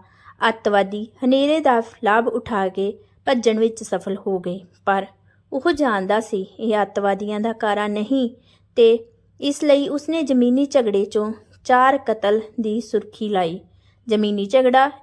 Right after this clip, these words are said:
ਇਹ ਕਿੱਥੋਂ ਆ ਗਿਆ?" ਨਿਊਜ਼ ਐਡੀਟਰ ਨੇ ਸੁਰਖੀ ਦੇਖਦਿਆਂ ਪੁੱਛਿਆ। "ਸਰ, ਇਹ ਵਾਰਦਾਤ ਮੇਰੇ ਗੁਆਂਢ ਦੀ ਹੈ।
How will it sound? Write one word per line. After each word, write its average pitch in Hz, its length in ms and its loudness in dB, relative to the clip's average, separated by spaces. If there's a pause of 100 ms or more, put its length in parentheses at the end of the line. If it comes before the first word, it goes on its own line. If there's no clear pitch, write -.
(160)
ਇਹ 302 160 4
ਕਿੱਥੋਂ 311 420 -4
ਆ 311 140 4
ਗਿਆ?" 202 260 2 (240)
ਨਿਊਜ਼ 214 340 -4
ਐਡੀਟਰ 208 460 0
ਨੇ 214 200 -6 (300)
ਸੁਰਖੀ 302 460 -4
ਦੇਖਦਿਆਂ 196 540 0
ਪੁੱਛਿਆ। 202 540 -2 (960)
"ਸਰ, 370 380 4
ਇਹ 320 140 0
ਵਾਰਦਾਤ 233 500 2
ਮੇਰੇ 240 280 2
ਗੁਆਂਢ 208 400 -2
ਦੀ 254 220 0
ਹੈ। 196 80 2